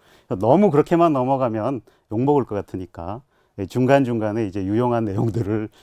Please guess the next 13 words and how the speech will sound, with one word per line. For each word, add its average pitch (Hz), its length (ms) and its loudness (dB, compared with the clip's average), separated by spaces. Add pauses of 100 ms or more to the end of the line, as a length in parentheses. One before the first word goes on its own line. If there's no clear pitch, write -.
<laughs> - 180 -20
넣어야겠죠. 110 680 -6 (380)
근데 156 300 4 (1300)
이, 135 340 2 (920)
그래서 165 320 4
몇 123 200 2
가지 196 420 4
점을 156 240 -2
설명을 208 600 -4
이제 - 140 -8
하는데, 139 640 -4 (280)
우리가 175 520 6 (720)
이 120 400 0